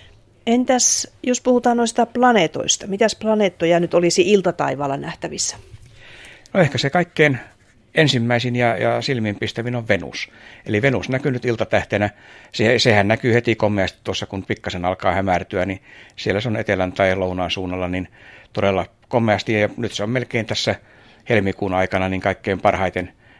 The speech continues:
Speaker 2: näkyvissä. Sitten se kevättä kohti niin alkaa pikkuhiljaa taas lähestyä auringon suuntaan ja katoaa sitten sinne, sinne ja ilmestyy sen jälkeen myöhemmin aamutaivaalle. Mutta nyt tällä hetkellä niin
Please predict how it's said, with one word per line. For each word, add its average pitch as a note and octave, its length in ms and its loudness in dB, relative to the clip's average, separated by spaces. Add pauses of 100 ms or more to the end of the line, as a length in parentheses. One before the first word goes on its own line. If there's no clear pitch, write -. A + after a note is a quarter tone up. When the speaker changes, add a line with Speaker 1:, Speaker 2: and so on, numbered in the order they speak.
Speaker 2:
näkyvissä. G#2+ 460 0
Sitten - 240 -8
se B2+ 100 -6
kevättä A#2+ 380 0
kohti G#2 320 -4
niin G2+ 120 -2
alkaa G2+ 240 0
pikkuhiljaa F#2+ 520 -4
taas F#2+ 220 -2
lähestyä F#2+ 420 0
auringon F2 360 2
suuntaan F2+ 640 -2 (360)
ja G2 60 -6
katoaa F2 380 0
sitten G2 260 -8
sinne, F#2 300 -4 (560)
sinne F#2 280 -2
ja F2+ 180 4
ilmestyy F2+ 600 -6
sen - 220 -4
jälkeen F2+ 280 -6
myöhemmin F#2 340 -2
aamutaivaalle. F2+ 680 0
Mutta A2+ 220 -6
nyt C#3 140 -4
tällä G2+ 220 4
hetkellä B2 320 -2
niin B2+ 200 -2